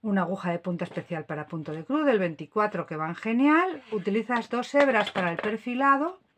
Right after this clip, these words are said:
Los colores están indicados en el patrón y el centro de la labor está el punto en el que se cruzan las dos líneas rojas.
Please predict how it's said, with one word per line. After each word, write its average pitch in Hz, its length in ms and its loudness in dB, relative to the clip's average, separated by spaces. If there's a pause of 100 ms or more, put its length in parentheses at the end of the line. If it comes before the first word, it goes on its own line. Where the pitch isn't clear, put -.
(440)
Los 180 120 -2
colores 196 420 -2
están 202 460 -4 (260)
indicados 185 580 -2
en 170 80 -4
el 214 140 -4
patrón 240 460 -2
y 202 100 -4
el 180 100 -4
centro 202 440 -6
de 226 80 -2
la 196 140 0
labor 170 480 -2
está 226 640 -6 (580)
el 175 140 -6
punto 269 380 0
en 254 80 2
el 190 100 -4
que 180 80 -6
se 156 140 -10
cruzan 196 380 -6
las 160 180 -8
dos 156 160 -10
líneas 156 420 -8
rojas. - 540 -20